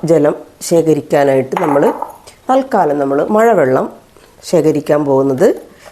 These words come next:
ക്ലാസ്സിൽ മഴ പെയ്യിച്ചിട്ടാണ്. ക്ലാസ്സിൽ മഴ നിങ്ങൾ കണ്ടിട്ടില്ലേ? ദേ കണ്ട ടീച്ചർ വേറെ ഒരു റാപ്പ് എന്നുള്ള പാത്രത്തിൽ അത് മുകളിലേക്ക് വെച്ചിട്ട് ദേ നിന്ന് മഴ നിന്ന്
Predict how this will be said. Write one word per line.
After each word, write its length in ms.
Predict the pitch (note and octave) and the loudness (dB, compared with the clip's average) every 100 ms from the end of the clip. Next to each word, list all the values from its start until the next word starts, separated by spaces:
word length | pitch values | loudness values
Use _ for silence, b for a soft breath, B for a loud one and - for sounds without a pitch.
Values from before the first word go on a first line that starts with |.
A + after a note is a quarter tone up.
| _ | _
ക്ലാസ്സിൽ 420 | G#3+ G#3 A#3 G#3 E3 A#3 | 0 2 0 0 0 2
മഴ 80 | G#3 D#3 | 2 2
പെയ്യിച്ചിട്ടാണ്. 560 | C3 B2 - A2+ F#2+ - - - - _ - B B B | 0 -4 -6 -4 -4 -8 -20 -20 -20 _ -20 B B B
ക്ലാസ്സിൽ 280 | G#3 G3+ G#3+ | -4 -2 0
മഴ 140 | A3+ A3 | 2 2
നിങ്ങൾ 160 | A3+ A3 A3+ | 2 4 2
കണ്ടിട്ടില്ലേ? 500 | A#3 A3+ F3+ C#3+ C#3 D3 - _ - | 0 0 0 0 -2 -4 -14 _ -10
ദേ 60 | D#3 - _ _ _ _ _ _ _ _ _ _ _ _ _ _ _ _ _ _ _ _ _ _ _ _ - _ _ _ - _ - _ _ _ - | -10 -14 _ _ _ _ _ _ _ _ _ _ _ _ _ _ _ _ _ _ _ _ _ _ _ _ -20 _ _ _ -20 _ -20 _ _ _ -4
കണ്ട 160 | G#3 D3+ - - _ _ _ _ - | -2 -4 -8 -20 _ _ _ _ -8
ടീച്ചർ 240 | F#3+ G3 F#3 | -6 -2 2
വേറെ 260 | F3 E3+ E3+ | 2 2 0
ഒരു 120 | E3+ E3+ | 0 0
റാപ്പ് 260 | D#3 C#3+ - - | 0 -2 -6 -4
എന്നുള്ള 240 | E3+ D3+ | 0 0
പാത്രത്തിൽ 500 | D3 C#3+ D3 C3+ D3 A3 - B B | 0 -4 -4 -6 -2 -2 -4 B B
അത് 80 | G3 - - | -14 -8 0
മുകളിലേക്ക് 520 | G3+ G3+ G3+ G3+ G3 F#3 | 2 4 4 4 2 0
വെച്ചിട്ട് 320 | D#3+ - - - - | 0 -4 -6 -8 -8
ദേ 80 | C#3+ - _ - G3+ | -12 -12 _ -8 -2
നിന്ന് 220 | F3 C3+ - | 0 0 -2
മഴ 120 | F3+ D#3+ C#3 | 0 2 2
നിന്ന് 260 | C3 C3 | 0 -2